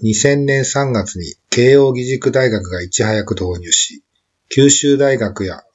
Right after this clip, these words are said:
藤田保健衛生大学などで国の承認を目指した治験が行われてきました。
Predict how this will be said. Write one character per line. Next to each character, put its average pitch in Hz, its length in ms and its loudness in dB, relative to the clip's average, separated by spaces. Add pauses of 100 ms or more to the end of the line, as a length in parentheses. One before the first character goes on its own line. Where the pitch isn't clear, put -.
(120)
藤 135 220 0
田 107 80 0
保 101 100 -4
健 117 320 -2
衛 113 160 0
生 113 220 2
大 113 180 2
学 101 220 -2
な 90 100 -8
ど 87 140 -10
で - 160 -16 (360)
国 120 220 2
の 120 100 6
承 117 260 2
認 120 200 0
を 147 60 2
目 117 80 2
指 107 160 0
し - 80 -2
た 123 100 -2
治 - 140 -4
験 127 180 0
が 151 180 0
行 104 160 -4
わ 101 140 -4
れ 113 80 -2
て 143 120 -10
き 104 100 -8
ま 85 100 -6
し - 120 0
た。 - 140 -20